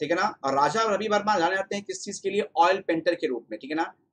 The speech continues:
Written by author and poet शोभा थरूर श्रीनिवासन। This book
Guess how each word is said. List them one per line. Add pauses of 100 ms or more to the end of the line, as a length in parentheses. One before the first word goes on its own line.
(300)
Written
by (140)
author
and (100)
poet
शोभा
थरूर
श्रीनिवासन।
This (340)
book